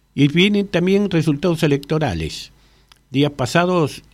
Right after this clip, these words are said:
en una elección que era un ba-, un, en Texas, en un condado que era un baluarte republicano, donde ganaba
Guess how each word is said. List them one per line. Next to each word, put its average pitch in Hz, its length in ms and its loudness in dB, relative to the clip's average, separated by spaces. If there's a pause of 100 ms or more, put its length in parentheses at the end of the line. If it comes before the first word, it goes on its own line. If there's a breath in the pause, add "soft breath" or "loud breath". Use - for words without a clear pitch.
en 110 200 -2
una 139 120 0
elección 127 480 0
que 123 100 -2
era 117 80 2
un 110 80 0
ba-, 107 160 -2
un, 104 400 -4
en 101 140 -6
Texas, 156 540 -4
en 104 80 -2
un 120 80 -2
condado 117 460 -2
que 107 100 -6
era 104 80 -2
un 101 120 -4
baluarte 113 540 -4
republicano, 110 920 -6
donde 85 600 -12
ganaba 90 560 -8